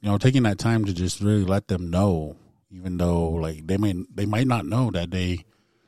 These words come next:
were an impact to you. Could be a counselor, could be a peer support person, or even, like, a teacher from back in the day that <clears throat> helped you,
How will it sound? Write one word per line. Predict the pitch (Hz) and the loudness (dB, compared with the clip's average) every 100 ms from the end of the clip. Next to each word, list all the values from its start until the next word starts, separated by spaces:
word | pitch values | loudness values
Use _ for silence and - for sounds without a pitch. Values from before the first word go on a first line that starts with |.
| _ _ _ _ | _ _ _ _
were | 110 110 104 104 104 | 6 8 10 8 4
an | 107 131 | 4 6
impact | 147 127 104 - | 8 8 4 2
to | - | -2
you. | 87 | -2
Could | 85 98 85 | -2 -4 -4
be | 82 80 76 | -4 -4 -6
a | |
counselor, | - - 98 90 - 85 80 | -6 -2 -2 -4 -6 -6 -6
could | - 85 | -8 -10
be | 87 82 80 76 - - | -8 -6 -8 -10 -16 -20
a | _ | _
peer | - 90 | -6 -4
support | - 85 - 90 - | -4 -6 -4 -4 -4
person, | 95 85 87 82 | -4 -4 -4 -4
or | 80 80 | -4 -4
even, | 80 92 82 | -6 -8 -8
like, | 76 | -10
a | - | -10
teacher | - 123 123 - 101 | -4 -2 0 -2 -2
from | 95 90 | -4 -6
back | 87 87 | -6 -6
in | 90 | -8
the | 87 | -10
day | 82 95 110 101 87 _ _ _ _ _ _ _ - | -6 0 0 0 -4 _ _ _ _ _ _ _ -6
that | 92 87 - - | -4 -4 -4 -2
<clears throat> | 190 170 139 92 - _ _ _ _ _ - | 2 4 2 0 -12 _ _ _ _ _ -4
helped | 107 101 - | -2 -2 -4
you, | 101 101 95 90 | -2 -2 -2 -4